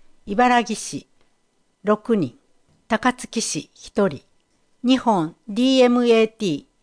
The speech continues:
災害派遣医療。リンク総合医療センターより五人。公用車太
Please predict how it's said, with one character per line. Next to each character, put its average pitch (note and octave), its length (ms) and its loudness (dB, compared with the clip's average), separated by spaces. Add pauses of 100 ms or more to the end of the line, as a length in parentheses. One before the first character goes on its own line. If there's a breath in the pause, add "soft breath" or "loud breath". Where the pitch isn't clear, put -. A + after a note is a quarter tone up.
(120)
災 B3+ 340 0
害 B3 180 2
派 A3+ 220 -6
遣 A3 260 -2
医 F#3 60 -6
療。 D3+ 280 -6 (600)
リ C4 140 2
ン B3 60 2
ク F#3+ 240 -6
総 A#3 280 -2
合 A3+ 200 2
医 A3 60 0
療 A#3 220 2
セ A3+ 200 -2
ン G#3 60 -6
タ E3+ 180 -6
ー D#3+ 60 -4
よ D3+ 100 -6
り C#3+ 160 -10
五 F3+ 180 -6
人。 D3 240 -6 (1040)
公 C4 220 4
用 B3+ 180 4
車 E3+ 220 -8
太 F#3+ 220 -6